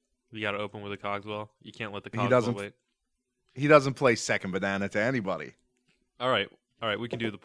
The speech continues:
Speaker 1: we can do the Judge podcast.
Speaker 2: We'll switch it up a little.
Speaker 1: All right.
Speaker 2: It's all right. It'll still come out the same way.
Speaker 1: Dave, intro me.
Speaker 2: We're talking about stuff on Fast Karate for the Gentleman.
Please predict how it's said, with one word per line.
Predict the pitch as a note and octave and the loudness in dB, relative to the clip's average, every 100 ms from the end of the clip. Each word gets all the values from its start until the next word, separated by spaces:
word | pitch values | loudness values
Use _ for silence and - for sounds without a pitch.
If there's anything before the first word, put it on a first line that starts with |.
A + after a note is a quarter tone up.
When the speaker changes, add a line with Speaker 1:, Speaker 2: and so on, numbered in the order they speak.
| _ | _
Speaker 1:
we | A2+ | -14
can | A#2+ | -10
do | A2 | -8
the | G#2 | -8
Judge | G2 G2 - | -6 -8 -6
podcast. | - F2+ - F#2 F#2+ - _ _ _ _ - | -8 -8 -8 -10 -12 -18 _ _ _ _ -12
Speaker 2:
We'll | A#2+ | -10
switch | B2 F#3 - | -6 -4 -2
it | C#3+ | 2
up | A#2+ A2 | 0 0
a | |
little. | G#2 G#2 - _ _ _ _ _ _ _ _ | -4 -6 -8 _ _ _ _ _ _ _ _
Speaker 1:
All | A#2+ | 0
right. | B2+ G#2+ - | 2 2 -2
Speaker 2:
It's | A#2 | -8
all | C3 | -4
right. | A2+ A2 A2+ - _ | 0 0 -2 -8 _
It'll | D3+ D3 | 2 2
still | - G3 | 2 0
come | D#3+ D3+ | 0 0
out | C#3 B2 | 0 -2
the | |
same | A#2 C#3 B2 A2 | -8 -8 -8 -6
way. | G#2+ G#2+ G#2 - _ A#2+ | -8 -8 -10 -14 _ -10
Speaker 1:
Dave, | A#2 A#2 A2+ - - _ | -2 0 0 -4 -18 _
intro | A#2 A#2 A#2+ G#2 | -8 -4 -4 -4
me. | G2+ - _ _ _ _ _ _ | -6 -12 _ _ _ _ _ _
Speaker 2:
We're | C3+ | 2
talking | E3+ E3 D#3+ | 8 8 8
about | D#3 D#3 D3 | 8 8 8
stuff | - E3+ D3 - B2+ | 6 10 10 8 2
on | C3+ | 2
Fast | B2 D3 C3+ | 4 2 4
Karate | D#3 C#3+ C#3 | 6 6 6
for | D3 | 2
the | C3+ | 0
Gentleman. | C#3 C#3 B2+ G#2 | 4 4 2 -2